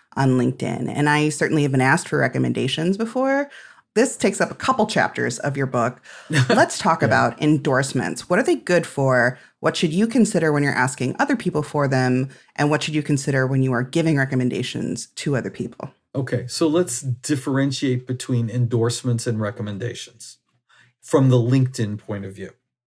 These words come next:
Speaker 2: An endorsement is somebody clicking that they endorse you for a skill that you have listed. Lawyers, financial planners, listen up. Do not allow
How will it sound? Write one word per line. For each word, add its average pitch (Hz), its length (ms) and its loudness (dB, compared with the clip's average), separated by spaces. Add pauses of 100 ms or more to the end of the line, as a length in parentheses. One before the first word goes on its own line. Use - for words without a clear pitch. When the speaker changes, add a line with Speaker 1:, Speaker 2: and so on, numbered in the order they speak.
(720)
Speaker 2:
An 139 80 2
endorsement 139 760 2
is 127 320 2
somebody 131 540 0
clicking 127 580 -2
that 113 220 -2
they 120 200 -2
endorse 120 560 0
you 135 100 0
for 117 300 -4
a 123 100 -8
skill 123 600 0
that 117 240 -6
you 123 100 -2
have 110 260 -4
listed. 117 520 -8 (640)
Lawyers, 147 720 2 (300)
financial 160 560 0
planners, 151 720 -2 (100)
listen 135 420 2
up. 135 260 -4 (460)
Do 127 140 2
not 123 480 4
allow 120 600 0